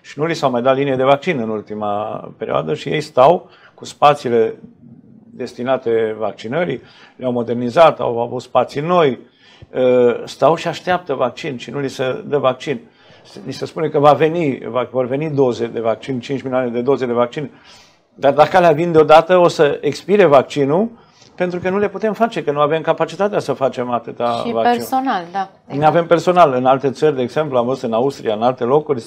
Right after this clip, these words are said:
Speaker 1: eh, farmaciile, eh, s-, fac acest serviciu. La farmacie te vaccinează și îți face, îți dă chiar adeverință. Am văzut adeverința unui prieten de meu luată la, la Viena. La noi ar fi trebuit convinși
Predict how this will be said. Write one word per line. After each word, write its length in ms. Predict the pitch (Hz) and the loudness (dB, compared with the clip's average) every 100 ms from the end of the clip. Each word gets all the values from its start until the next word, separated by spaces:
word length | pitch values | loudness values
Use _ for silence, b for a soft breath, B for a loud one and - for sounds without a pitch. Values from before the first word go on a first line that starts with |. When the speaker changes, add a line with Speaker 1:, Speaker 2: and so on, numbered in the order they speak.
| 120 | -8
Speaker 1:
eh, 200 | 123 117 | -4 -4
farmaciile, 680 | 113 123 117 110 202 196 185 - b b b | -2 -2 -2 -6 -6 -4 -6 -10 b b b
eh, 120 | - 151 151 151 147 147 - | 0 4 8 6 4 0 -8
s-, 240 | - - - - - | -16 -20 -20 -18 -18
fac 540 | - _ 160 170 170 | -20 _ 6 6 4
acest 380 | - 139 - 160 | -6 -6 -4 -6
serviciu. 500 | - 165 160 - 113 - b b | -6 -6 -6 -8 -14 -16 b b
La 100 | 147 | -6
farmacie 680 | 143 139 135 139 196 170 143 _ _ | -2 -2 -2 -4 -4 -4 -6 _ _
te 80 | 143 | -4
vaccinează 580 | 131 120 131 156 160 | -2 -2 -2 0 0
și 120 | 139 131 | -2 -6
îți 100 | - - | -12 -8
face, 600 | 143 131 135 120 117 117 113 | -4 -2 -2 0 0 -4 -8
îți 120 | 113 | -6
dă 100 | 143 | -6
chiar 160 | 139 | -2
adeverință. 480 | 123 113 113 117 - | -2 -2 -4 -6 -6
Am 60 | 107 | -8
văzut 160 | 113 113 | -4 -4
adeverința 380 | 110 117 117 113 | -4 -6 -6 -6
unui 120 | 110 | -8
prieten 260 | 120 113 | -8 -8
de 60 | 113 | -6
meu 220 | 123 131 B B | -6 -6 B B
luată 280 | 123 120 117 | -6 -4 -2
la, 520 | 113 110 110 107 110 - | 0 2 2 0 -2 -6
la 160 | 120 | -6
Viena. 360 | 107 120 113 87 - B B B | -4 -4 -6 -8 -18 B B B
La 180 | 123 120 | -4 -2
noi 320 | 131 147 143 - | 0 0 0 -6
ar 80 | 110 | -14
fi 120 | 123 | -12
trebuit 320 | 120 120 135 | -8 -6 -8
convinși 560 | - 117 110 135 117 | -8 -10 -8 -10 -10